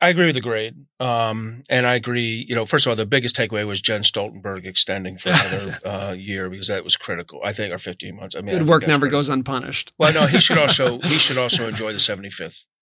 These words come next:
Speaker 1: um, anniversary. He's earned it. I mean, he's the second longest serving, uh, nato Secretary General and arguably the most, um, meaningful. Um, and, and so there's a, I mean, there, there was some competition back in the fifties and sixties, but, you know,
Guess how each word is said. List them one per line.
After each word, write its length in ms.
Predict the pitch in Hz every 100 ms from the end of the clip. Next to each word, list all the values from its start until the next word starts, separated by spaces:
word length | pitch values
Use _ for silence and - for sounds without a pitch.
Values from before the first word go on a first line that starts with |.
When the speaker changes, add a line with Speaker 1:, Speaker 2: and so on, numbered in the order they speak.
| -
Speaker 1:
um, 340 | 87 71 73 _ _ _ _ _ _ _
anniversary. 480 | 104 101 95 87 107
He's 180 | 120 113
earned 240 | 98 92
it. 120 | 87 - -
I 80 | 110
mean, 160 | 110 107
he's 180 | 131
the 60 | 123
second 300 | - 120 120
longest 280 | 110 107 -
serving, 400 | 107 101 101 98 _ _ _ _ -
uh, 440 | 101 95 92 90
nato 320 | - 110 101 98
Secretary 300 | 117 107 98
General 360 | 101 98 98 -
and 140 | 107
arguably 880 | 104 107 95 98 90 98 98 92 95 -
the 140 | 107
most, 280 | 101 90 - _ _
um, 520 | 95 104 85 80 78 _ _ -
meaningful. 500 | 104 95 87 - - _ _ _ _
Um, 640 | - 101 95 92 90 90 -
and, 220 | 101 101
and 200 | 104 101
so 260 | - 104 101
there's 280 | 98 98 101
a, 140 | 98
I 20 |
mean, 160 | 110 110
there, 160 | 107 117
there 140 | 117
was 100 | 113
some 80 | 95
competition 520 | - 95 - 110 107
back 220 | 98 95
in 100 | 95
the 40 | 87
fifties 360 | 92 85 80 -
and 100 | -
sixties, 340 | 69 _ _ _
but, 80 | _ _
you 80 | 104
know, 140 | 107